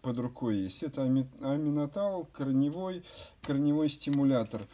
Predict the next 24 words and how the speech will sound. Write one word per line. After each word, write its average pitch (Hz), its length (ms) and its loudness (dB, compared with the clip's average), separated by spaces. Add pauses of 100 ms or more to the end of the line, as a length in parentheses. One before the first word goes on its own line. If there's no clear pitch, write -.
(140)
Ну, 196 140 -2
не 165 140 2
обязательно, 156 720 0
там 120 200 -4
можно 170 340 2
использовать 123 560 0
даже 117 260 -2
корневин 139 800 -2
тот 151 240 -4
же, 135 300 -6 (340)
можно 135 500 0
использовать. 127 800 -4 (280)
Но 165 120 2
лучше 180 600 -2
я 131 300 2
вам 123 220 2
рекомендую 135 880 0
это 113 200 -6
вот 110 240 -6
взять 123 500 -6
такое 110 360 -8
средство, 120 840 -6 (480)
как, 107 240 -4 (180)
э, 98 300 -6